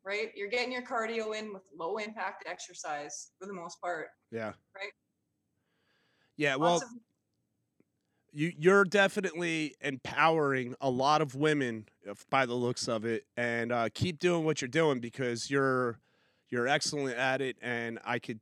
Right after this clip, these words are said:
Speaker 2: definitely see that, you know, you're gonna keep going with the momentum as the steel mace craze starts to build up. How can people reach you, contact you, um,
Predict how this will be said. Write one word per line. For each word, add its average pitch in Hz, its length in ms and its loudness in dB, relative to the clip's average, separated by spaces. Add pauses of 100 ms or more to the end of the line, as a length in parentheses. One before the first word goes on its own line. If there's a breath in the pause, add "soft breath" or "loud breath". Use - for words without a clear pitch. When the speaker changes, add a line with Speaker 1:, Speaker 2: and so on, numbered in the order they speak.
(100)
Speaker 2:
definitely 139 380 0
see 131 360 -2
that, 113 380 -2
you 123 160 -8
know, 120 160 0
you're 117 220 -2
gonna 117 380 -2 (120)
keep 135 240 -6 (540)
going 143 280 2
with 127 120 -4
the 131 60 -10
momentum 123 560 -2
as 113 240 -4
the 120 120 -8
steel 131 260 0
mace 131 460 -2 (260 soft breath)
craze 135 680 -2
starts - 600 -2
to 120 220 -2
build 120 320 -2
up. 120 240 -2 (460 loud breath)
How 170 260 6
can 165 640 2 (220)
people 151 640 2
reach 156 400 0
you, 151 400 -2
contact 139 600 -2
you, 135 320 -2 (600 soft breath)
um, 110 460 -4